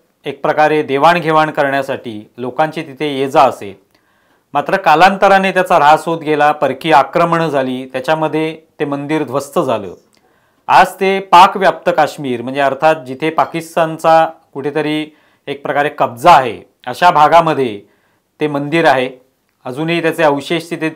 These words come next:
आढळतात आणि सध्या मात्र तिकडे कोणी भारतीय जाऊ शकत नाही. म्हणजे पूर्वी ज्या पद्धतीने तिकडे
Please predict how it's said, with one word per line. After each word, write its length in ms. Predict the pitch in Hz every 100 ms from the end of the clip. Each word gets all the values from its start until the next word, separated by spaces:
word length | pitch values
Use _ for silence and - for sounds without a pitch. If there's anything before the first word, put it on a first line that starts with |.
| _ -
आढळतात 560 | 127 131 165 160 110 98 _ _ _ _ _ -
आणि 360 | 160 185 190 190 _
सध्या 420 | - 156 131 185
मात्र 320 | 208 196 - 190
तिकडे 320 | 190 175 175
कोणी 460 | 170 160 170 170 170
भारतीय 460 | 120 139 135 170 165
जाऊ 200 | 147 160
शकत 400 | 165 151 147 -
नाही. 140 | 127
म्हणजे 920 | 127 _ _ _ _ _ _ _ 139 143
पूर्वी 460 | 160 151 156 175
ज्या 180 | 165 156
पद्धतीने 520 | 165 165 139 165 170 170
तिकडे 340 | 165 165 160